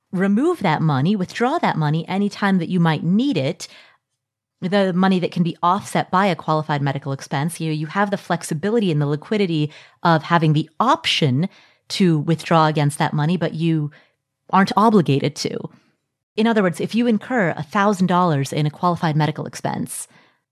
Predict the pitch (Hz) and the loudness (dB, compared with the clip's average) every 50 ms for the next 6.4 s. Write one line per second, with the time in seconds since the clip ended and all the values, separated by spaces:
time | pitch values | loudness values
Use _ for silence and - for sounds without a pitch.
0 | _ _ _ _ _ _ - - - 190 - 185 165 160 - - 226 233 214 202 | _ _ _ _ _ _ -4 0 2 2 4 2 0 -2 -2 -2 -2 0 0 0
1 | 175 156 - - 180 180 185 170 175 156 - 160 160 156 151 - - - 208 208 | 0 -2 -2 -2 0 0 0 0 -2 -4 -2 -2 -2 -2 -4 -6 -4 -2 0 0
2 | 202 208 160 151 165 - - 160 160 165 160 143 - - - 202 196 180 151 160 | 0 0 -2 -2 -2 0 0 2 2 2 0 -2 -4 -2 0 2 2 2 2 2
3 | 156 156 156 - - 208 190 - - 156 - - 185 165 - 165 156 143 - 170 | 2 2 0 0 -2 -2 -2 -2 -4 -6 -4 -2 -2 -2 0 0 -2 0 0 0
4 | 170 - 180 170 156 - - - 170 160 156 156 151 - 170 151 - 165 143 165 | 0 0 -2 -4 -4 -6 -4 -2 -2 -2 -2 -4 -4 -2 -4 -2 0 0 0 0
5 | 160 147 156 147 - - 180 170 165 170 160 147 165 - - 180 170 156 170 165 | 0 0 0 -2 2 4 4 4 6 4 2 0 -4 -2 0 0 0 2 2 0
6 | 156 - - 165 156 156 147 - | 0 0 -2 -2 -2 -2 -4 -6